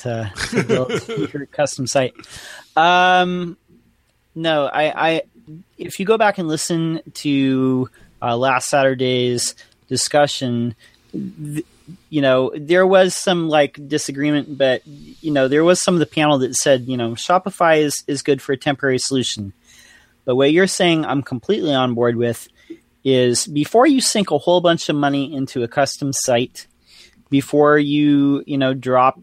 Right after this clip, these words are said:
Speaker 1: thousands of dollars on, you know, building out this, this custom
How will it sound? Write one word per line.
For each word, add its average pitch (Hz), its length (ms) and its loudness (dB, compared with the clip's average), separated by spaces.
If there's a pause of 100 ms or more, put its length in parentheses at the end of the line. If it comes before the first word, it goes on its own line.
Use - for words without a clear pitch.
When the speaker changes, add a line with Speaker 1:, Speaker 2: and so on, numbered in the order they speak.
(280)
Speaker 1:
thousands 131 480 0
of 123 60 -6
dollars 123 520 0
on, 120 500 -2 (360)
you 135 100 -6
know, 123 140 0
building 127 320 -2
out 120 240 0
this, 120 320 -6
this 127 280 -6
custom 120 600 -4